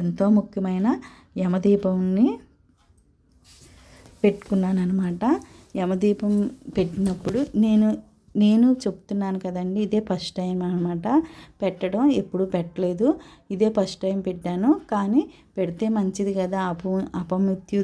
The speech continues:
దోషాలు ఏమి పోతాయి. మనకు ఆరోగ్యాన్ని, ఇంట్లో అందరూ ఆరోగ్యంగా ఉంటేనే కదండి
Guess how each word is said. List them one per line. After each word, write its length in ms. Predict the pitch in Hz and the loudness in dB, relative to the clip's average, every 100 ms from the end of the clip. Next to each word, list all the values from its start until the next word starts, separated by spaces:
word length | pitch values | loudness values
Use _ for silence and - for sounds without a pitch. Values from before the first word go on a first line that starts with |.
| 180 | 2
దోషాలు 400 | 180 185 180 180 | 0 -2 -2 -2
ఏమి 120 | 190 208 190 | -2 0 -2
పోతాయి. 360 | 180 175 254 294 - - 202 | -2 0 -2 -2 -10 -10 -2
మనకు 220 | 202 202 190 | -2 -2 -4
ఆరోగ్యాన్ని, 760 | 180 196 180 196 190 190 185 190 - 196 | -2 -2 0 0 0 0 0 -2 -4 -2
ఇంట్లో 260 | 180 208 214 180 | 0 2 2 2
అందరూ 280 | 180 190 214 190 | 0 0 0 0
ఆరోగ్యంగా 540 | 185 190 196 196 202 196 | 0 -2 -2 -2 -2 -2
ఉంటేనే 360 | 185 190 190 190 190 | -2 -2 -2 -4 -4
కదండి 360 | 180 180 190 | -4 -4 0